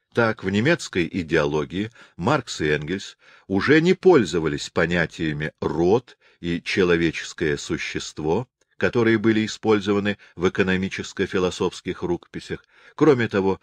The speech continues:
позднее, в предисловии к критике политической экономии, Маркс писал,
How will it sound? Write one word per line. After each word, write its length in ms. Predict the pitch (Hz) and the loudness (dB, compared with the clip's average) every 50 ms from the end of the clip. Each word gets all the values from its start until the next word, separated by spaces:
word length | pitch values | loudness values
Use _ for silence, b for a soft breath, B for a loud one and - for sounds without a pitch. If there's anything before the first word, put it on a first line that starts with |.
| b b b b | b b b b
позднее, 540 | - 95 90 - 80 80 85 87 87 95 | 0 0 0 0 -2 -2 0 2 2 0
в 80 | 101 - | -2 -2
предисловии 640 | - 101 98 92 95 - - 135 151 147 135 123 107 | -4 -4 -2 -2 -4 -4 0 2 2 4 4 2 -2
к 120 | - _ | -2 _
критике 520 | - - 110 127 127 - 107 - - 92 82 | -4 -2 0 0 0 -4 -6 -8 -6 -6 -6
политической 840 | - - 95 87 90 85 - 123 117 - - - - - 90 78 76 | -2 -2 -2 -2 -2 -2 -4 -4 -6 -6 -10 -10 -8 -4 -4 -4 -2
экономии, 580 | - - 87 - 78 87 92 101 117 139 147 B B B B B | -2 -2 -4 -2 -2 -2 -2 -2 -4 -4 -6 B B B B B
Маркс 480 | - 92 101 104 92 73 - - - - | -4 0 0 0 0 -2 -4 -10 -14 -10
писал, 540 | - 78 - - - 87 90 104 120 123 | -10 -10 -10 -6 -4 -4 -2 -2 -4 -6